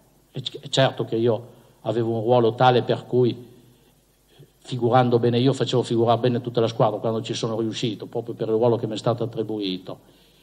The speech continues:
E quindi a volte così, no? Dico, "Ma lascia stare", no? Cioè, mi incalzava, mi esigeva,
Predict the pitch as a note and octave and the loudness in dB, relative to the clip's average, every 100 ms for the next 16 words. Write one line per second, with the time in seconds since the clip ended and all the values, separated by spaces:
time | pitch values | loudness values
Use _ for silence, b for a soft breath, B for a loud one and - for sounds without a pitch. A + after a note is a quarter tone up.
0 | _ D3 - G3 E3+ D3 C#3 F#3+ - C#3+ | _ -2 0 0 4 4 6 6 6 4
1 | A#2+ - B B B B _ A#2 B2+ C#3 | 2 0 B B B B _ -4 0 0
2 | - - - - - - - _ _ _ | -2 -12 -18 -16 -16 -20 -20 _ _ _
3 | _ _ B2 C#3+ C#3+ - - - A#2+ A2 | _ _ 4 4 2 -6 -18 -14 -10 -4
4 | A#2 F3+ - A#2 - F3+ C3+ G#2+ F2+ - | 0 2 0 -4 4 6 6 2 -4 0
5 | D#3 D3+ - - - - - E2 A#2+ A#2 | 4 4 2 -8 -20 -12 -12 -8 -10 -2
6 | A#2 G#2+ F3 D#3 A#2+ A2 A2+ A2 B2 C3 | -2 2 2 4 2 0 0 0 2 2
7 | A#2 A#2 F3 D#3 C3+ A#2 | 0 0 4 4 4 0